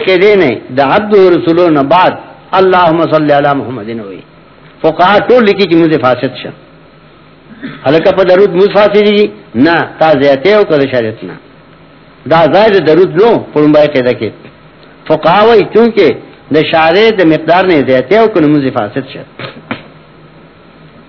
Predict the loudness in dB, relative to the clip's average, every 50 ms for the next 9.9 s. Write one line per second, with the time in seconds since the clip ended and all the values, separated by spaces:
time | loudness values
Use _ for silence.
0 | -20 -20 -20 -20 -20 -20 -20 -12 -8 -2 0 2 2 4 4 4 2 4 4 2
1 | 2 0 -4 -12 -18 -18 -16 -8 -2 0 2 2 2 2 0 -4 -8 -18 -20 -20
2 | -20 -20 -20 -20 -20 -16 -14 -14 -14 -10 -4 0 2 4 4 2 2 -2 -4 -10
3 | -4 -2 0 2 2 2 2 4 4 4 2 2 2 2 0 -2 -4 -6 -6 -6
4 | -6 -12 -20 -20 -20 -20 -20 -20 -20 -20 -20 -20 -20 -20 -20 -20 -20 -16 -6 -2
5 | 0 2 2 4 4 4 4 4 4 2 2 2 2 0 0 0 -2 -2 0 0
6 | 0 2 0 0 0 0 2 4 2 2 0 -2 -6 -12 -6 -4 -4 -2 0 0
7 | 2 2 2 2 2 0 -2 -4 -8 -8 -8 -8 -12 -14 -14 -16 -20 -20 -20 -20
8 | -20 -20 -20 -20 -20 -20 -20 -20 -20 -20 -20 -20 -8 -4 -2 -2 0 0 0 2
9 | 4 4 4 4 4 2 2 0 2 2 4 2 2 2 2 2 2 0